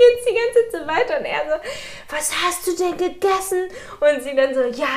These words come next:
du furzt auch manchmal, das ist ganz normal und so." Und er will halt nicht ins Auto einsteigen und sagt so, "Junge, wir müssen lüften, ich steig doch jetzt nicht in dein Stinkeauto." <laughs> Und das ist so geil. Und ich hab's mir echt zehnmal angeguckt, ich hab so geheult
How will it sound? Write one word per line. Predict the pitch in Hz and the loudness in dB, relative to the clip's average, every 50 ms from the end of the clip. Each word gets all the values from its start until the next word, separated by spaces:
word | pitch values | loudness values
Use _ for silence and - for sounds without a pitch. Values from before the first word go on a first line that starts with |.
| 277 277 | -4 -4
du | 269 254 233 - 214 | -4 -6 -6 -8 -12
furzt | - - 311 330 330 339 - - | -12 -6 -4 -4 -4 -4 -4 -4
auch | - 269 339 339 330 330 | -2 -2 -2 -2 0 0
manchmal, | 294 269 254 - 262 254 233 226 | 2 2 0 -2 -4 -2 -2 -2
das | 226 220 - | -2 -2 0
ist | - | 0
ganz | 285 302 302 - | 0 0 0 -2
normal | 349 302 247 254 269 285 302 311 311 294 269 262 | -4 -4 -2 0 0 2 4 6 6 4 4 2
und | 220 | 0
so." | 185 247 262 247 240 202 180 - 220 233 | -2 0 0 2 2 0 0 -2 -2 -4
Und | 220 - - | -6 -8 -8
er | - 269 247 | -6 -4 0
will | 220 233 226 | 2 4 4
halt | 214 208 202 | 4 4 2
nicht | 233 240 247 | 0 -2 -2
ins | 214 - - | -4 -2 -2
Auto | 226 247 262 254 | -2 -2 0 -2
einsteigen | - 214 226 220 - - - 202 202 208 202 | -2 -2 -2 -4 -4 -4 -2 0 0 0 -2
und | 202 196 | -4 -6
sagt | 196 220 233 226 - | -6 -8 -8 -8 -6
so, | 262 240 - - - - - - - | -6 -6 -8 -8 -18 -20 -20 -20 -8
"Junge, | - - 359 392 392 392 381 370 359 339 330 320 269 | -2 0 2 2 2 2 2 2 4 2 2 0 -2
wir | 311 320 | -4 -2
müssen | 330 349 339 - 349 330 | -2 -2 -4 -4 -2 0
lüften, | 339 359 392 403 403 - - 330 320 | 0 2 0 0 -4 -6 -8 -6 -6
ich | 285 294 - | -6 -4 -4
steig | - - 349 349 349 - | -4 -4 -4 -4 -4 -4
doch | 262 330 311 | -4 -4 -2
jetzt | 339 359 339 - | -4 -4 -4 -6
nicht | 370 359 349 | -8 -6 -6
in | 370 349 | -4 -2
dein | 359 339 339 339 | -2 -2 -2 -2
Stinkeauto." | - - - - 381 403 453 - - 381 - - 240 247 269 339 - - - - - 220 - - | -4 -4 -2 0 0 0 0 -2 -2 -4 -2 0 2 2 2 2 2 -2 -10 -12 -12 -12 -10 -8
<laughs> | - 320 320 - - 349 349 - - - - - - - - 330 320 - - - - 571 - - - - - 831 784 740 - 440 | -8 -8 -6 -4 -4 -4 -4 -6 -14 -16 -18 -12 -4 0 0 0 0 -2 -6 -2 -2 -2 -2 -4 -8 -6 -4 -2 -2 -2 -4 -4
Und | 339 | -4
das | 381 403 | -2 2
ist | 381 415 440 392 427 427 | 6 6 6 6 6 4
so | 415 415 370 - - | 2 2 2 2 4
geil. | 349 339 339 339 330 330 | 4 6 6 6 4 2
Und | 330 | -2
ich | 320 339 | -2 -2
hab's | 339 339 330 | -2 -2 -2
mir | 269 | -2
echt | - 320 339 - - | -4 -4 -4 -6 -10
zehnmal | - 339 330 339 330 269 | -6 -4 -4 -2 -2 -2
angeguckt, | - 277 339 339 330 330 320 294 | -2 -2 -4 -4 -4 -6 -8 -8
ich | - - | -8 -8
hab | 302 285 | -10 -8
so | 285 - 285 277 | -4 -4 -2 -2
geheult | 269 302 - 277 285 277 311 | -2 -4 -2 0 0 2 0